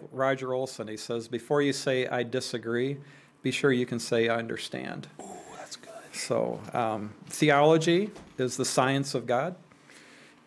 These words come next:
Speaker 1: Um, yeah, C S Lewis says, uh, let me get my glasses so this stuff's in focus and it's easier to read.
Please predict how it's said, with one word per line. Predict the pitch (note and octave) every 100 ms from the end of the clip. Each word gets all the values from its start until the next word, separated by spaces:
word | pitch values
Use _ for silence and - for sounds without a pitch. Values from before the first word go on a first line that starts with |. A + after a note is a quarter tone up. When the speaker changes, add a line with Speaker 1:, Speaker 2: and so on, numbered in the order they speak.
| _ -
Speaker 1:
Um, | B2+ A#2+ A2+ F#2+ -
yeah, | C3 G#2+
C | - D#3
S | D3+ D3+
Lewis | D3+ C#3
says, | - A#2+ A2+ - - _ - - - -
uh, | B2 A2 -
let | D3+
me | F#3
get | D3
my | G#2+
glasses | G2+ G#2+ A2 - -
so | - -
this | A2 A2
stuff's | - B2+ - -
in |
focus | - - A#2 - -
and | -
it's | - B2
easier | A#2+ A#2+ A2+
to |
read. | A#2+ A#2+